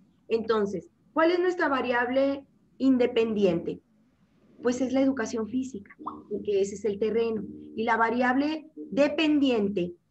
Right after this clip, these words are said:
es, eh, la, la, eh, eh, em, le bajan un poquito, por favor, para ver, eh,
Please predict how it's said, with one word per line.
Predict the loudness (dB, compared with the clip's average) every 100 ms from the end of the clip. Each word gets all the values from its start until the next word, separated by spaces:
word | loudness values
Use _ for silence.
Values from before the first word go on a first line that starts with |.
| -10 2
es, | 4 4 2 -6 _ _ -6
eh, | 0 2 2 0 -4
la, | -2 -2 0 0
la, | 2 2 0 0 -2 -4 -10 _ _ _
eh, | 0 2 2
eh, | 0 0 0
em, | -2 -6 -10 -16 -20 _ _ _ _ _ -12 -2
le | 2
bajan | 2 2 -2
un | -2
poquito, | -4 -6 -4
por | -4
favor, | -2 -2 -2
para | 0 0 0
ver, | -2 -4 -12 _ _ _ _ _ _ _ _ _ _ _ -10
eh, | -4 -4 -2 0 2 0 -2 -4 -8